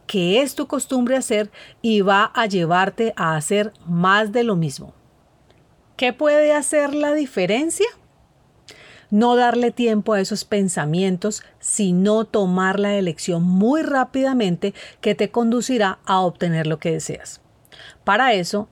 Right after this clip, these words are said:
debes preparar tu cerebro y en los ejemplos que mencioné, decir la noche anterior, "Mañana me levanto en cuanto suene la alarma.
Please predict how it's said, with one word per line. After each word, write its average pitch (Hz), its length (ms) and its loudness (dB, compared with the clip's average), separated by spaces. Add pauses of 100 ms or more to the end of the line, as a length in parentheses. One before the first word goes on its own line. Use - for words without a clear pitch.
debes 196 520 0
preparar 165 440 -2
tu 190 100 -4
cerebro 165 560 -2 (320)
y 220 180 2
en 190 220 2
los 175 200 0
ejemplos 220 540 -2
que 240 100 -4
mencioné, 175 640 -2 (260)
decir 208 480 0
la 220 180 2
noche 220 380 0
anterior, 180 520 -2 (580)
"Mañana 196 580 2
me 240 100 0
levanto 196 720 0
en 190 220 -2
cuanto 170 440 -2
suene 208 400 2
la 202 100 2
alarma. - 420 -4